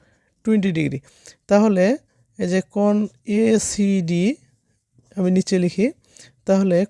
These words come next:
কোণ এসিডি সমান সমান হচ্ছে কত? কোণ এ প্লাস কোণ ডি, তার মানে কোণ এ হচ্ছে টোয়েন্টি, আহ, কোণ ডিও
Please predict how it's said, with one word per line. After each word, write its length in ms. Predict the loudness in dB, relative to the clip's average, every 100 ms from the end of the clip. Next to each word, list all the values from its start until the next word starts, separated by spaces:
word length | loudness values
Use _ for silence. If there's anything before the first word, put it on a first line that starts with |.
| -2
কোণ 160 | -2 -2 -6 -6 0
এসিডি 720 | 2 0 -2 -4 -2 -2 -2 -2 -2
সমান 140 | -2
সমান 140 | 0 -2
হচ্ছে 140 | -2 -4
কত? 140 | -4 -6 -10 _ -20 -20 _ _ _ _ _ _ _ _ 0
কোণ 180 | 2 2 -4 _ -4 0
এ 20 | 0 -2 -4
প্লাস 320 | 0 0 0 -4 -4
কোণ 160 | -2 -2 -2
ডি, 140 | -2 -2 -4 -8 _ _ _
তার 100 | -6
মানে 120 | -4 -4 -2
কোণ 140 | -2 0
এ 20 | 2 0
হচ্ছে 160 | -2 -6
টোয়েন্টি, 340 | -4 -4 -2 -4
আহ, 960 | -4 _ _ _ _ _ _ -2 0 0 0
কোণ 140 | 0 0
ডিও 160 | 2 0